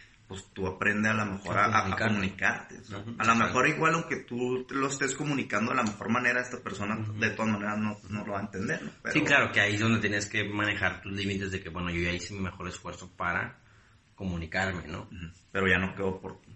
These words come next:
Speaker 2: Ajá, exacto. Entonces sí es una, es un equilibrio bien importante entre cuando hay queja, aguas, porque seguramente no estás siendo responsable.
Speaker 1: Ujú.
Speaker 2: Es como que la señal,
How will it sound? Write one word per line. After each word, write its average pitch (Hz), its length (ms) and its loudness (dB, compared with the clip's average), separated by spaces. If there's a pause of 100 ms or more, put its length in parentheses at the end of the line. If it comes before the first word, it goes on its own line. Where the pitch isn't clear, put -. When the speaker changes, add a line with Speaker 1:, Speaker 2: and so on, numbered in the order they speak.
(120)
Speaker 2:
Ajá, 95 240 -4
exacto. 95 360 -8
Entonces 95 400 -6
sí 117 200 2
es 117 180 0
una, 127 560 2
es - 160 -6
un 139 60 0
equilibrio 120 500 2
bien 117 180 -2
importante 110 760 -4 (520)
entre 95 600 -4 (220)
cuando 113 260 2
hay 151 160 0
queja, - 460 -2
aguas, 120 520 -6 (220)
porque 95 240 -10
seguramente 95 560 -2
no 98 140 -4
estás 98 240 -10
siendo 95 240 -6
responsable. 92 560 -8
Speaker 1:
Ujú. - 60 -20 (260)
Speaker 2:
Es 95 140 -12
como 98 220 -10
que 95 120 -8
la 85 120 -4
señal, 87 340 -8